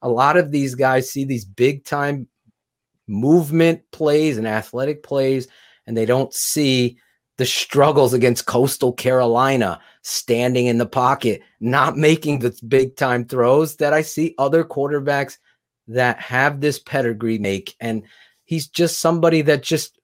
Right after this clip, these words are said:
you watch, count it down, Kenneth, anybody watching at home right now, watch Zach Wilson, count three seconds, one, one thousand, two, one thousand, three, one.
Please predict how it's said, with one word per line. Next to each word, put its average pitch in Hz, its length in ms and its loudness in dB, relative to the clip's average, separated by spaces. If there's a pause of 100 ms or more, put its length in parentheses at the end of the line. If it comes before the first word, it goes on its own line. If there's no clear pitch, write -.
(140)
you 143 260 -2
watch, 202 360 2
count 269 360 0
it 277 140 -6
down, 208 460 4 (640)
Kenneth, 123 400 -2
anybody 151 580 4
watching 156 500 0
at 165 120 2
home 143 280 2
right 123 220 -2
now, 113 200 -6 (380)
watch 170 360 0
Zach 190 360 -2 (220)
Wilson, 135 540 -4 (160)
count 208 400 -2
three 185 240 4
seconds, 123 640 -4
one, 120 460 -2
one 101 160 -8
thousand, 90 440 -8
two, 160 220 -2
one 110 240 -6
thousand, 92 440 -8
three, 139 220 -2
one. 110 200 0